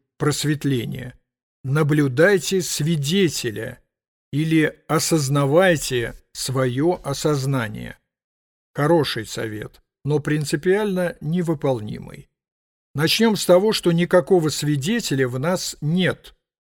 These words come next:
хотя, если постараться, то его, конечно, можно придумать. Ощущение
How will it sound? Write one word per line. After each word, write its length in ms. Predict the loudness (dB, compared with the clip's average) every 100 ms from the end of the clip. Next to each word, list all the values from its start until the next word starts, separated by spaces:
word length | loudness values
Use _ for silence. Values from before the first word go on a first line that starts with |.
| _ -6
хотя, 460 | -2 2 4 2
если 420 | 0 -4 -6 -4
постараться, 680 | -6 -6 -4 -4 -2 -4 -6
то 120 | -4 -4
его, 240 | -2 -6
конечно, 460 | -4 -4 -4 -4 -4
можно 460 | 0 0 -2 -8
придумать. 840 | -6 -4 -2 -4 -6 -10 -14 -18 -20 _ _ _ _ _ _ _ _
Ощущение 1000 | -2 0 0 0 2 2 2 2 0